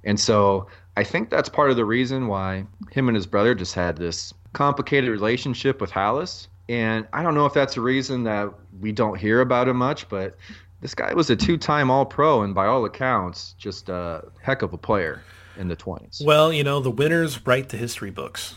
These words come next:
Speaker 2: So
Speaker 1: Absolutely.
Speaker 2: I suppose that, that might be part of it. Uh, the, the other guy, the other back that I wanted to talk about from the early part of the twenties was Pete Stinchcomb.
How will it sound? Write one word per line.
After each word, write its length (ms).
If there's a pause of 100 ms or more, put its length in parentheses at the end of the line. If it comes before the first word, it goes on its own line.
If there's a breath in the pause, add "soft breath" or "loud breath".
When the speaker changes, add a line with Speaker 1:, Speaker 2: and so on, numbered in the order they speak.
(140)
Speaker 2:
So 500
Speaker 1:
Absolutely. 600
Speaker 2:
I 40
suppose 440
that, 280
that 100
might 180
be 80
part 260
of 100
it. 160 (460 loud breath)
Uh, 320 (480)
the, 240
the 180
other 100
guy, 280 (120)
the 140
other 340 (300)
back 340
that 120
I 60
wanted 280
to 80
talk 240
about 320
from 140
the 140
early 280
part 240
of 60
the 60
twenties 600 (180)
was 220
Pete 260
Stinchcomb. 680